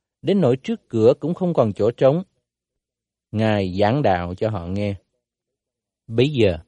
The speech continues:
có mấy kẻ đem tới cho Ngài một người đau bại, có bốn người khiêng.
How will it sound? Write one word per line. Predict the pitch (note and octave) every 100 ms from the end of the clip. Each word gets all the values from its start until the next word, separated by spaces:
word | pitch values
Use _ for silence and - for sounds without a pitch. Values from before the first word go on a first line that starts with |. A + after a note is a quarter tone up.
| _ _ _ _ _ -
có | D3
mấy | D3+ E3+
kẻ | - G2
đem | B2+ B2 A#2+ A2+
tới | - C3+
cho | -
Ngài | A#2+ G#2 F#2+
một | F2 F2+
người | G2+ F2+
đau | E2+ G#2+
bại, | G2+ F2+ F2 D#2+ F2 _
có | - A2+ A2+
bốn | C3 A#2 C3+
người | A#2+ F2
khiêng. | D2+ _ A2+